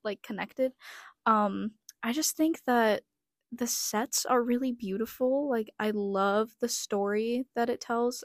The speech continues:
and I really just want to, like, live inside of the Cardigan music video. Um, but I think that her directing skills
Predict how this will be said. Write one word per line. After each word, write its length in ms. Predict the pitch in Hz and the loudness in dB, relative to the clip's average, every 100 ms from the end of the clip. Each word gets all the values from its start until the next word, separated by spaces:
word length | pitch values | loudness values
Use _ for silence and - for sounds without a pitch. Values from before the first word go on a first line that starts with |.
| - | -6
and 160 | 202 | -4
I 140 | 196 208 | -2 -2
really 300 | 202 202 202 | 0 0 0
just 220 | 202 - | -2 -4
want 220 | 202 190 | -4 -4
to, 100 | - | -4
like, 200 | 208 190 - | -4 -4 -6
live 280 | 185 185 202 | -4 -2 -2
inside 340 | 202 196 190 | -4 -2 -4
of 100 | 190 | -4
the 80 | 190 | -8
Cardigan 440 | - 196 202 208 | -6 -6 -4 -6
music 260 | 208 214 226 | -4 -4 -4
video. 440 | 233 233 226 233 240 - - - - 220 | -4 -2 -2 -2 -6 -10 -18 -18 -4 0
Um, 520 | 202 196 190 190 214 _ _ _ _ _ _ | 2 0 -2 -4 -6 _ _ _ _ _ _
but 180 | 233 214 - | 2 4 2
I 120 | 226 | 0
think 360 | - 214 220 - | 0 0 0 2
that 340 | 254 240 - _ _ _ _ _ _ | 4 4 2 _ _ _ _ _ _
her 440 | - - 240 240 233 | -10 2 4 6 4
directing 680 | 220 220 196 196 - 254 254 | 0 0 0 0 2 2 4
skills 600 | - 269 269 277 269 | 2 4 6 6 2